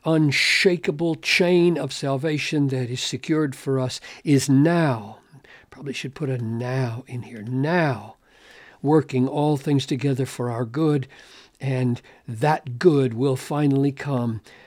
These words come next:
through uh, our glory and the inclusion of the glory of the universe in, in our glory. And then on that same level,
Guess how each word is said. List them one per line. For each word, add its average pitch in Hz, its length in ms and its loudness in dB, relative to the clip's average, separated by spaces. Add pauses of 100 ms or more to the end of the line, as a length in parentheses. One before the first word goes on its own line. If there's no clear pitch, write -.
through 135 560 2 (560)
uh, 123 300 -6
our 160 280 6
glory 120 600 -2
and 131 320 2
the 123 160 2
inclusion 123 720 4
of 120 440 -6
the 120 200 -4
glory 127 480 -2
of 131 120 -4
the 120 100 -4
universe 127 440 6
in, 135 300 6
in 135 200 2
our 120 180 0
glory. 117 500 -4 (460)
And 123 160 2
then 185 140 6
on 175 180 4
that 170 200 0
same 208 380 4
level, 127 440 2